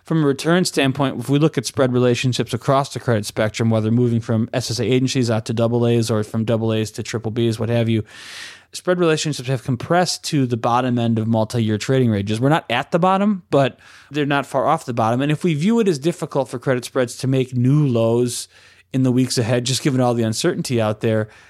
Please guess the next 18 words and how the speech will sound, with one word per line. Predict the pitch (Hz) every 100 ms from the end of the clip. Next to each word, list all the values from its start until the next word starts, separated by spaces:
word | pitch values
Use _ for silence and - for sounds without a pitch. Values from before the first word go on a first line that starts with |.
| _ _
we | 147 147
actually | 165 -
see | 139 - 143
a |
similar | - 170 175 156 135 - _ -
degree | 135 139 156 147
of | -
potential | 123 147 131 120
spread | - 143 160
compression | - 127 127 113 - 117
among | 110 113 113 107 - - -
the | 131
different | 127 127 120
asset | 143 147 117
classes. | - 104 107 113 110
Like, | 107
for | - 123
example, | 113 120 117 117 110